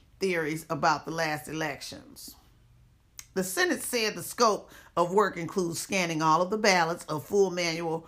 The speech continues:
recount of two point one million ballots cast in the election, auditing the registration and votes cast, as well as the vote counts in the electronic voting system.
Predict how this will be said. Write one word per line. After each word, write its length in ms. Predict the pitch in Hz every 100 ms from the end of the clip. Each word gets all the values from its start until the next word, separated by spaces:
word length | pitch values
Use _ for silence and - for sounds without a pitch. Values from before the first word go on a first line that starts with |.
| - -
recount 460 | 233 196 214 165
of 100 | 160
two 220 | - 233 185
point 320 | - 190 170
one 300 | 180 165 156
million 340 | 170 156 143
ballots 380 | 135 165 143 139
cast 380 | - 170 147 151
in 100 | 147
the 60 |
election, 460 | 156 156 - - 135 - - -
auditing 460 | 208 208 196 180 170
the 80 | 160
registration 800 | 185 165 151 - 185 170 170 151
and 120 | 143
votes 300 | 170 151 -
cast, 420 | 208 160 147 151
as 120 | 147
well 200 | 160 165
as 140 | 151 147
the 80 |
vote 280 | 143 165 -
counts 340 | 147 135 131 156
in 140 | 143
the 100 | 147
electronic 600 | 147 151 147 165 143 143
voting 340 | 160 151 139 131
system. 580 | 165 135 - - -